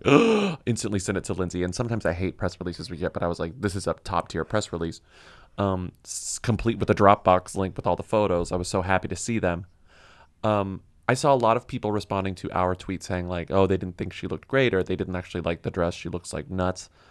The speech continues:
But I genuinely think that compared to the things that she wears on the show,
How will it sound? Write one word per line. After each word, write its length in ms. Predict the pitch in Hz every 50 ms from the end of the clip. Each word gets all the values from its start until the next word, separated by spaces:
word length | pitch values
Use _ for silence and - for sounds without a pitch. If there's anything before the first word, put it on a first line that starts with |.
| - - - _ _ _ -
But 220 | 131 117 - - -
I 140 | - 131 151
genuinely 720 | 131 104 95 101 117 135 156 156 156 147 143 131 131 135
think 340 | 131 - - 113 107 117 - -
that 180 | 104 92 -
compared 360 | - 120 107 - 117 117 123 -
to 80 | 160
the 100 | 147 143
things 260 | - - - 104 104 98
that 140 | 120 113
she 100 | - - 98
wears 220 | 85 92 92 92
on 120 | 110 101 90
the 100 | 92 85
show, 420 | - - 92 90 90 104 135 143